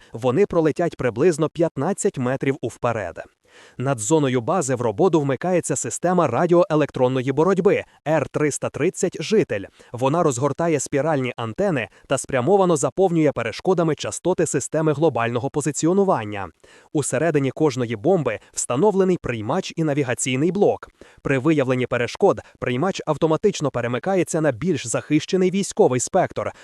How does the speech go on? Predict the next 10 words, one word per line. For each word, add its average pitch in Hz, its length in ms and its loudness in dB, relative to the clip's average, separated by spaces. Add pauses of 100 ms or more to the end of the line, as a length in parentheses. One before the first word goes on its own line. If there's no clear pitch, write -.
але 127 360 0
точність 180 460 0
при 139 140 -2
цьому 156 300 0
знижується. 123 720 0 (240)
Радіус 135 520 0
кругового 135 540 2
імовірного 127 640 0
відхилення 175 580 0
зростає. 131 640 -2